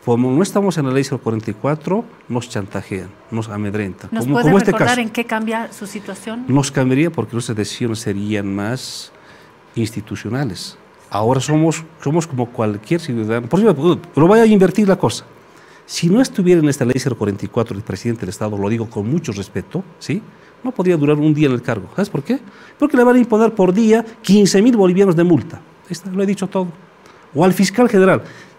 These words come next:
Speaker 1: Lo digo con respeto, mucho respeto. Si el fiscal general no estuviera en la ley cero cuarenta y cuatro, no va a faltar otro juez que le diga, "Fiscal, quince mil bolivianos de multa por día". Por,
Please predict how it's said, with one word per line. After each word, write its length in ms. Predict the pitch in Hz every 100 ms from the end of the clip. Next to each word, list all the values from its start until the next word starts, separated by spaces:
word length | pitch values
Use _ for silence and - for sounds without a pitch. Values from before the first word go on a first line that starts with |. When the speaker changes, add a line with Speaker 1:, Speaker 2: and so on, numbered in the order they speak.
| - -
Speaker 1:
Lo 120 | 160
digo 200 | 247 180
con 220 | - 117
respeto, 480 | 104 - 110 - - - - -
mucho 180 | 151 110
respeto. 320 | 98 - - _ _ - _ _
Si 280 | - 165
el 120 | 165 165
fiscal 360 | 180 - 247
general 360 | 233 165 170 139
no 100 | 185
estuviera 460 | 208 160 151 170
en 100 | 143
la 60 | 117
ley 180 | 107 139
cero 180 | 135 107
cuarenta 280 | 107 107 92
y 60 |
cuatro, 480 | 92 131 127 160 240 - - - _ -
no 60 |
va 40 | 285
a 40 |
faltar 380 | - 190 196 190
otro 380 | 156 170 - 135
juez 280 | - 143 156
que 100 | 117
le 80 | 113
diga, 380 | 135 165 170 - -
"Fiscal, 520 | - 156 - 214 220 214 -
quince 340 | - 160 160 175
mil 160 | 214
bolivianos 560 | 190 175 170 196 196 180
de 100 | 143
multa 320 | 175 202 -
por 180 | 156 147
día". 220 | 147 180 165
Por, 180 | 135